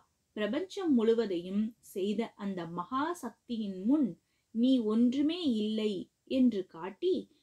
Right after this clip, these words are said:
இவனுடைய அகங்காரத்தை குறைக்கின்றன. அந்த மகா சக்திமானை பிடித்துவிட்டால் நம் மூளையை செய்த அவனே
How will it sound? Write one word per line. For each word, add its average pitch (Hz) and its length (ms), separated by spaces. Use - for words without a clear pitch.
இவனுடைய 320 680
அகங்காரத்தை 220 1080
குறைக்கின்றன. 185 720
அந்த 294 320
மகா 226 600
சக்திமானை 247 680
பிடித்துவிட்டால் 185 880
நம் 233 280
மூளையை 320 560
செய்த 190 640
அவனே 208 600